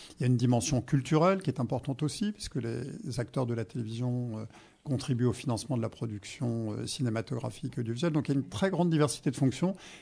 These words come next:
Et puis surtout, on est, euh, comme je le disais, engagé maintenant dans un, une nouvelle frontière, un nouvel horizon pour la régulation,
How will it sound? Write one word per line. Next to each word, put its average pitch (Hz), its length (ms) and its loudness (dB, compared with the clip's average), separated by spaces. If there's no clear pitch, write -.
Et 139 60 2
puis 156 160 2
surtout, 190 400 4
on 180 100 8
est, 151 60 10
euh, 156 300 4
comme 131 180 -2
je 123 80 2
le 123 80 -2
disais, 123 240 0
engagé 131 480 2
maintenant 147 400 -2
dans 117 280 -4
un, 107 540 -6
une 113 120 0
nouvelle 127 260 4
frontière, 139 500 -2
un 123 60 2
nouvel 131 320 2
horizon 120 400 0
pour 131 180 -10
la 117 80 0
régulation, 117 720 0